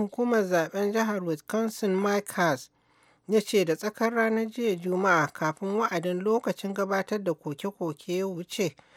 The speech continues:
Jill Stein ɗin da wata ƙungiya suka buƙaci a sake ƙidaya ƙuri'un. A saboda haka, ya ce yanzu haka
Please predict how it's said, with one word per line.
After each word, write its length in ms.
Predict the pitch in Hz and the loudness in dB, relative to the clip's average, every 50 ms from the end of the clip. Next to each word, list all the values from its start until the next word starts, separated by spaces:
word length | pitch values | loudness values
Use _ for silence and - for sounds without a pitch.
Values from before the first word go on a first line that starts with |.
| - _ _ - | -20 _ _ -12
Jill 240 | 156 170 208 214 208 | 0 2 4 4 4
Stein 400 | 202 - - - 208 190 180 170 160 | 2 -4 -2 0 2 2 2 2 0
ɗin 180 | - 180 165 | -2 -4 -2
da 100 | 156 160 | -2 -2
wata 240 | 160 180 175 - 185 175 | -2 -2 -2 -2 -4 -6
ƙungiya 680 | _ - 226 233 240 226 202 180 170 170 165 160 160 156 | _ -6 -4 -4 -4 -4 -4 -4 -2 0 0 0 0 -2
suka 320 | - - 202 - 190 180 | -6 -12 -8 -4 -4 -4
buƙaci 680 | 156 147 147 - - 147 139 139 - - - 262 294 - _ _ _ _ _ _ _ _ _ _ - | -4 -6 -10 -6 -4 -4 -4 -4 -6 -4 -2 -2 -2 -4 _ _ _ _ _ _ _ _ _ _ -4
a 100 | 151 160 151 | -2 -2 -2
sake 400 | - - 208 214 220 - 190 160 | 0 0 0 0 0 -2 -6 -6
ƙidaya 460 | - 202 202 190 185 165 151 147 143 | -4 -6 -6 -2 -2 -2 -2 -2 -4
ƙuri'un. 540 | - - 135 127 143 139 - 190 175 143 123 _ _ _ _ _ _ _ _ _ - - | -6 -6 -6 -6 -6 -6 -2 -2 -2 -2 -2 _ _ _ _ _ _ _ _ _ -12 -10
A 40 | 139 | -8
saboda 400 | - 220 214 202 190 180 156 156 165 185 | -2 -2 -2 0 0 -2 0 0 0 0
haka, 260 | 208 214 - 202 170 | 0 -2 -2 -4 -2
ya 160 | 165 175 190 | -2 -2 -4
ce 180 | 196 - - 175 | -6 -8 -6 -4
yanzu 240 | 156 151 147 151 175 190 | -4 -4 -4 -4 -2 0
haka 440 | 196 202 214 208 - 185 151 139 | 2 2 0 0 -2 -4 -4 -4